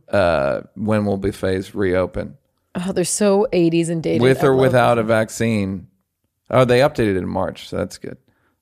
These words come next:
Speaker 1: Um, it's regularly updated for reference.
Speaker 2: It's probably gonna be somebody giving you the buffet. You know what I
Speaker 1: Well,
Speaker 2: mean.
Speaker 1: here's the thing that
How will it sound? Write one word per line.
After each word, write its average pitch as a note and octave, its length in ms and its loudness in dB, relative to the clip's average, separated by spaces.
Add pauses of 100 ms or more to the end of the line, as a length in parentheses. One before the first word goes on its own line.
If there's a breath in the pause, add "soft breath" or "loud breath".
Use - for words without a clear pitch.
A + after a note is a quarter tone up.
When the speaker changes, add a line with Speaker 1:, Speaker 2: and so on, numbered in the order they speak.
(160)
Speaker 1:
Um, F2 720 0 (320)
it's G2 140 -8
regularly F#2+ 580 0
updated D#2+ 360 -6
for - 100 -10
reference. D2 240 -4
Speaker 2:
It's - 40 -10
probably D#4 200 2
gonna E4+ 120 0
be B3 120 0
somebody A3 560 -2
giving F#3 420 -2
you E3+ 140 0
the E3 100 -2
buffet. - 540 -8 (2250)
You C4 100 -2
know A3 100 0
what - 20 2
I G3+ 100 6 (120)
Speaker 1:
Well, - 100 -10
Speaker 2:
mean. D#3 100 -4
Speaker 1:
here's C#4 380 -2
the G3 160 0
thing E3 500 -2
that C3+ 340 -2